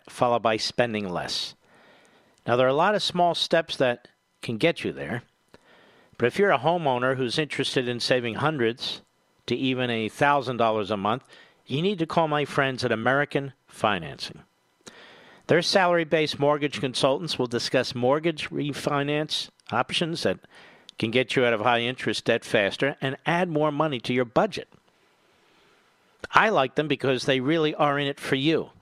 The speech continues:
No pressure, no obligation, no upfront fees. Just custom home loans that meet your goals and your needs, including free pre-qualification. They've currently saving customers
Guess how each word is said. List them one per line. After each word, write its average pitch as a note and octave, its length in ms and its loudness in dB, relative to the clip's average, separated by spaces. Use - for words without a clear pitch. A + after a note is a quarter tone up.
No C3+ 160 2
pressure, D#3 480 0
no C#3+ 240 4
obligation, C#3+ 800 0
no C3+ 220 4
upfront C3+ 420 0
fees. - 480 -6
Just - 280 0
custom F3 400 2
home E3+ 240 2
loans D#3+ 360 2
that C#3+ 120 0
meet D3 220 -4
your D#3 360 2
goals - 540 -4
and B2+ 160 -2
your F3 240 2
needs, G#2 420 -6
including C3+ 540 -2
free D3 420 -2
pre-qualification. A#2+ 1080 -2
They've C#3 180 2
currently F#3+ 640 2
saving F3+ 420 2
customers D#3 1000 0